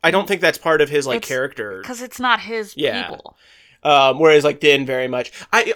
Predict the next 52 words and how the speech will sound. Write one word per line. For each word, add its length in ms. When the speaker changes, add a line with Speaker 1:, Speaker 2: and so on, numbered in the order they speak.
Speaker 1:
also, 300
too, 280
I, 200
we 140
needed, 300
I 80
need 140
to 60
do 100
more 140
research 380
on 120
Din's 280
background 440
'cause 80
I'm 80
trying 260
to 120
remember, 680
was 320
he 320
a 160
foundling? 800
Like, 140
I 100
don't 80
Speaker 2:
Yes. 60
Speaker 1:
think, 260
was 200
he 140
actually 360
Mandalorian, 760
though? 260
So, 140
Speaker 2:
Well, 100
Speaker 1:
like 120
Speaker 2:
well, 140
foundlings 560
can 140
become 420
Mandalorian 600
if 80
they're 140
saved 540
from 200
Mandalorians, 560
and 120
that's 240
what 80
happened 260
to 60
him. 160